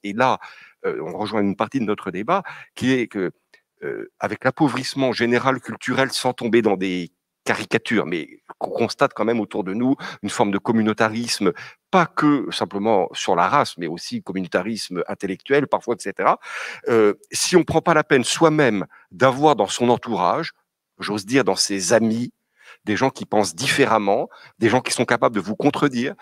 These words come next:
des gens qui sont capables de vous dire même assez violemment : « Ce que t'as écrit là, ce que tu voulais dire là, c'était très con. » Et alors, on peut pas avancer. Seulement, ça, ça demande effectivement c-, cette capacité de, de, d'être contredit, d'accepter que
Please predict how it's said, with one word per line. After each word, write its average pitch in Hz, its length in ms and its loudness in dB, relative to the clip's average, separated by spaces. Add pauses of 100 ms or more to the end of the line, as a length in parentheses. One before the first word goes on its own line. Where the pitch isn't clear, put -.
(220)
des 107 80 -2
gens 131 140 0
qui - 100 -14
sont 123 100 -2
capables 120 200 0
de 120 60 6
vous 98 120 0
dire 113 140 4
même 98 160 2
assez 117 240 2
violemment : « 127 400 2
Ce - 100 -8
que 107 80 -6
t'as 110 140 -2
écrit 117 260 -4
là, 123 220 2
ce - 80 -14
que 107 80 -12
tu - 120 -16
voulais 113 180 -2
dire 117 100 4
là, 127 120 2 (200)
c'était - 320 -4
très - 200 0
con. » 151 300 -2 (1700)
Et 95 460 -6
alors, 107 240 -2
on 139 60 -4
peut 113 120 -4
pas 120 140 2
avancer. 101 440 -2 (440)
Seulement, 117 260 6
ça, - 200 4
ça - 180 2
demande 143 520 6
effectivement 135 640 2
c-, - 220 -4
cette - 220 -2
capacité 120 560 0
de, 101 500 -2
de, 107 160 4
d'être 117 320 0
contredit, 123 720 -4
d'accepter 127 520 -2
que 101 160 -4